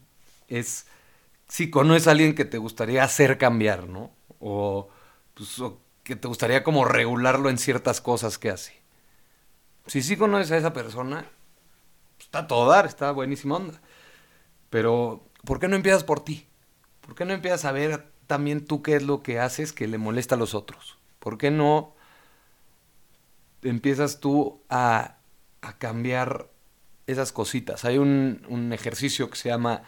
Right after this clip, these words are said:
la ventana de Johari, en donde es una ventana de cuatro cuadrados.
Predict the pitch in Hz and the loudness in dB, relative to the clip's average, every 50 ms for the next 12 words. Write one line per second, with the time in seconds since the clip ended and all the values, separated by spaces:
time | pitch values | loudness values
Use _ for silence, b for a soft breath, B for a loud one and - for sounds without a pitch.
0 | b b b b b b b b b b b b b - - 110 104 107 107 104 | b b b b b b b b b b b b b -10 -4 -2 0 0 0 0
1 | - 127 131 127 120 113 110 107 - - 127 120 123 147 143 - - _ _ _ | 0 0 2 2 0 0 0 0 2 4 6 6 6 4 -2 -4 -16 _ _ _
2 | _ _ _ _ _ _ - 113 104 113 113 113 113 113 113 110 107 107 104 101 | _ _ _ _ _ _ -10 -8 -6 -4 -2 -2 0 0 2 2 4 2 2 0
3 | - - _ b b b b b b b b - - 120 139 147 143 131 120 113 | -4 -8 _ b b b b b b b b -12 -4 0 2 4 4 4 4 2
4 | 110 - 135 123 127 143 165 160 - _ _ _ _ _ _ _ _ - 113 110 | 2 2 2 4 4 2 -2 -2 -4 _ _ _ _ _ _ _ _ -10 -6 -4
5 | 101 101 104 101 - - - 127 123 123 123 - 131 120 117 117 113 107 - - | -2 -2 -2 -4 -4 -2 2 4 4 4 4 4 2 4 4 2 2 0 -4 -4
6 | - 117 110 113 123 127 123 117 127 131 - - - - | 0 0 2 4 4 4 4 4 2 0 -6 -10 -18 -18